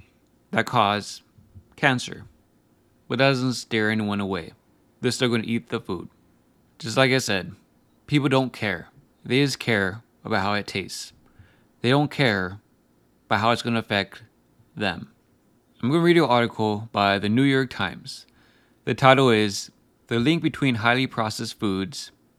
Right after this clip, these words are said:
and Brain Health." This article was published on May fourth, twenty twenty-three, by Sally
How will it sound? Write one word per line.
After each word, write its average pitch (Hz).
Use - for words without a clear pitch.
and 107
Brain 95
Health." -
This 131
article 123
was 113
published 101
on 95
May 113
fourth, 95
twenty 107
twenty-three, 101
by 107
Sally 113